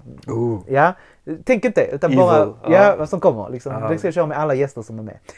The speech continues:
Speaker 2: Okej, så. Den första. Jag känner mig manlig när jag
Speaker 1: Bygger.
Speaker 2: <laughs> Okej. <laughs> Och då tänker du bygger liksom, eh,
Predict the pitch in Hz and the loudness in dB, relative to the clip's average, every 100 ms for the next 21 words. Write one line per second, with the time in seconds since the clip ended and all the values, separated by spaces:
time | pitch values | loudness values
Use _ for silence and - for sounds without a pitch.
0 | - _ 151 - 104 - - - 151 208 | -20 _ 0 2 -2 -6 -14 -12 -2 0
1 | - 110 107 _ _ _ 151 156 185 165 | 0 -4 -10 _ _ _ -6 -4 -4 -4
2 | 160 175 185 180 160 135 151 151 147 143 | -2 -2 -2 -4 -8 -6 -6 -4 -4 -4
3 | 139 139 139 _ _ _ _ _ _ 101 | -6 -8 -14 _ _ _ _ _ _ -8
4 | 113 101 110 - 110 _ _ _ _ - | -8 -8 -12 -14 -18 _ _ _ _ -20
5 | _ - 151 175 151 160 226 - - - | _ -6 -4 -2 -2 0 -2 -4 -20 -20
6 | - - 147 - - - - 180 160 156 | -8 -4 -4 -6 -16 -14 -14 -6 -2 0
7 | 165 139 139 143 131 131 123 127 135 160 | 0 -2 -2 -2 -2 0 0 -2 -6 0
8 | 131 117 120 | 0 -2 -8